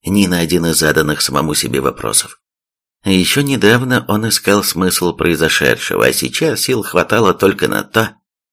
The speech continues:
чтобы не повеситься от безысходности.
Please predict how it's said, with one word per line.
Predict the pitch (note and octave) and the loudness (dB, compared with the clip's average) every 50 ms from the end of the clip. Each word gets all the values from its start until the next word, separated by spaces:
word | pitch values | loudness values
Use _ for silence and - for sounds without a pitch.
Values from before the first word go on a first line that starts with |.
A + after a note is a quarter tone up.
| _ _ | _ _
чтобы | - - - - C#3 B2 A#2 A#2 | -8 -6 -2 -2 0 0 0 0
не | A2 A2+ A2 | 0 0 -2
повеситься | G2+ - - F#2+ F2+ E2+ E2 G2 C3+ C3+ - - A#2 G#2+ - - A#2 A2 - - - | -2 0 2 2 2 2 0 -2 -4 -4 -4 -4 -6 -4 -2 -2 -2 -2 -4 -4 -2
от | A2+ G2+ F2+ | -4 -2 -2
безысходности. | D#2+ G#2 E2+ F2 E2+ - - - D#2+ - - - - - - - - - _ | -2 -2 0 0 0 0 0 0 -2 -2 -2 -4 -8 -8 -8 -10 -12 -16 _